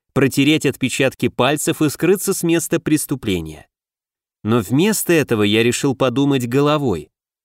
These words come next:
Во-первых, совершенно точно, что это подстава.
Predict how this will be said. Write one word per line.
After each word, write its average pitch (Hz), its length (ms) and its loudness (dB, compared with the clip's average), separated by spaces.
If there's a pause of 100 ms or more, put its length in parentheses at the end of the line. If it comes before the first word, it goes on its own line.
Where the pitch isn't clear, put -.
Во-первых, 151 640 0
совершенно 170 640 0
точно, 175 460 0
что 143 220 -2
это 135 240 0
подстава. 95 680 -4